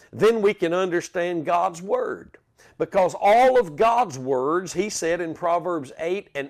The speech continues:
eight, are in righteousness, and his righteousness, Romans one sixteen and seventeen, is revealed in the gospel. So all of God's words, if looked at, if accepted, acknowledged, received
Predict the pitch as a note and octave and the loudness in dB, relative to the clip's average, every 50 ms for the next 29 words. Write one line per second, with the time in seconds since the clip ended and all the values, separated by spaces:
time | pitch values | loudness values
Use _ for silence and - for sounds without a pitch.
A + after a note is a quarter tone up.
0 | - - F#3+ G3+ D#3+ E3 F3 - _ E3 D#3+ F3 - - G#3+ A3 A3 A3+ A3+ A3 | -12 -10 -8 -6 -6 -6 -8 -6 _ 0 0 0 0 0 0 0 0 2 0 -2
1 | G#3 G#3 G#3 G3 - - C3 C#3 - - D#3 E3 F#3+ F#3+ - - - - - - | 0 -2 -2 -4 -6 -10 -12 -12 -10 -8 -8 -6 -6 -8 -10 -14 -20 -18 -10 -8
2 | C#3+ D#3 D#3 F#3 F#3 C#3+ A#2 C3 D#3+ F3+ - A#3 - - - - D3 C#3 - - | -6 -2 0 0 0 0 0 0 0 0 0 -2 -4 -6 -6 -8 -8 -8 -6 -6
3 | C#3 D#3+ - - - D3+ E3+ F3 E3+ E3 D#3+ D3+ B2 D3 E3+ F#3 F#3+ F3+ - - | -6 -6 -6 -6 -6 -4 -2 -2 -2 -2 -4 -6 -6 -8 -8 -8 -8 -8 -8 -8
4 | F#3 F3 - - - F3+ F#3 F#3+ F3+ E3 D#3 - - A3 A#3 A#3+ G3 G#3 D#3+ - | -8 -8 -10 -12 -10 -8 -8 -6 -6 -8 -10 -10 -6 -4 -4 -4 -4 -8 -10 -10
5 | - D3+ D3+ D#3+ E3+ F3 - - - - - - D#3+ E3 B2+ C3 D#3+ F3+ F3 C3+ | -8 -8 -6 -4 -4 -4 -6 -10 -16 -16 -8 -6 -6 -4 -4 -2 -2 -2 0 0
6 | E3+ G#3+ A3+ A3+ A3+ A3 A3 G#3 - - A3 A3+ A3 A3+ A3+ A3+ F#3+ G#3+ B3+ B3 | 0 0 0 2 2 2 0 -2 -2 -2 0 0 0 -2 -4 -4 -2 0 0 2
7 | A#3 G3+ - - - - - - - _ _ _ _ _ _ - _ _ - G3 | 2 0 -2 -6 -12 -16 -20 -20 -20 _ _ _ _ _ _ -20 _ _ -2 2
8 | G3+ G3+ G3+ G#3+ B3 C4+ D4 D4+ D#4 D#4 D4 A#3+ F#3+ D3+ A3 A3+ A#3 F3 - - | 4 6 8 8 8 8 6 6 6 4 2 0 0 0 2 4 4 4 2 0
9 | B2+ B2 B2+ C3 C3+ C3 D3 F3 G3+ G3+ C#3 C#3 F#3+ F3+ - G3+ A3+ C#4 E4+ - | -2 -6 -6 -4 -2 -2 0 0 0 -2 0 -2 -2 0 0 0 0 0 0 -2
10 | - - C#3+ C3 B2+ D#3+ F3 D#3+ D3 - - - - - - - C#4+ D4+ - - | -4 -4 -2 -2 -2 -2 -4 -4 -8 -10 -10 -10 -10 -6 -2 -2 -2 -2 -2 -2
11 | - D3 D3 D#3+ - E3 G3 G#3+ A#3+ B3 B3 B3 G3+ D3+ D3+ D3+ B2+ B2+ C#3+ D#3+ | -2 -2 -2 -4 -6 -8 -6 -4 -2 0 2 2 2 2 0 -2 -6 -6 -4 -4
12 | E3+ - - - - - - F4+ E4 D#4 C4+ G#3+ - E3 E3 F3 E3+ E3+ F#3+ | -4 -4 -6 -8 -8 -8 -6 -6 -4 -4 -4 -4 -4 -6 -6 -6 -2 -2 -2